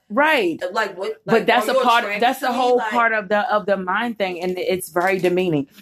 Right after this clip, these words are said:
Speaker 1: to even have to have your partner to ask you, "Can we have sex?" Or, "Do you want to?" Or start to engage and
Speaker 2: Like, they don't never
Speaker 1: and then
Speaker 2: start.
Speaker 1: they
Speaker 2: It's
Speaker 1: like,
Speaker 2: like, "I'm touching you." And
Speaker 1: Right,
Speaker 2: it's like,
Speaker 1: "I'm touching you."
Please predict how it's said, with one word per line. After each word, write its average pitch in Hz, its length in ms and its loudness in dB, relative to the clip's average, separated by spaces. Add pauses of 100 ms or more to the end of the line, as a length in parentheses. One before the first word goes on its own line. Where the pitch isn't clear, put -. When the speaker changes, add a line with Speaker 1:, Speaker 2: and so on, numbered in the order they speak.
(160)
Speaker 1:
to 220 120 0
even 170 340 2
have 175 240 0
to 147 200 0 (120)
have 185 420 2
your 165 160 2
partner 151 480 -2 (140)
to - 260 -4
ask 165 360 2
you, 135 200 -4 (500)
"Can 185 360 0
we 156 120 0
have 156 240 -2
sex?" 139 300 -6
Or, 151 100 -6
"Do 160 160 -4
you 151 200 -2
want 147 220 -4 (120)
to?" 139 200 -4
Or 143 300 -4 (300)
start 214 500 0
to 175 400 -2
engage 165 800 4
and 147 420 -2
Speaker 2:
Like, 269 140 0
they 294 100 6
don't 294 160 6
never 269 220 4
Speaker 1:
and 233 160 4
then 254 100 6
Speaker 2:
start. 269 120 6
Speaker 1:
they 269 40 4
Speaker 2:
It's 247 80 4
Speaker 1:
like, 214 180 4
Speaker 2:
like, 240 140 -2 (280)
"I'm 220 100 -8
touching 202 340 -6
you." 180 240 -12 (400)
And 208 100 0
Speaker 1:
Right, 214 100 4
Speaker 2:
it's 190 60 4
like, 196 300 2
Speaker 1:
"I'm 190 140 -4
touching 196 340 -4
you." 160 240 -10